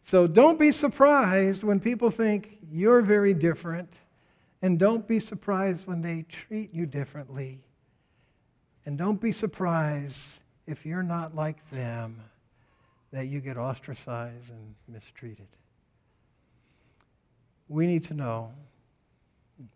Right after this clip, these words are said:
we are the elect of God. We are beloved. That can't be taken from us. We need that as the secure base to go into a culture that's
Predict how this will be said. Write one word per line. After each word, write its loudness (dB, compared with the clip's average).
we 4
are -4
the -10
elect -14
of -20
God. -12
We -4
are -6
beloved. -6
That -6
can't -10
be -6
taken -10
from -6
us. -8
We 0
need 2
that -4
as -6
the -14
secure -10
base -10
to -16
go -12
into -12
a -16
culture -14
that's -12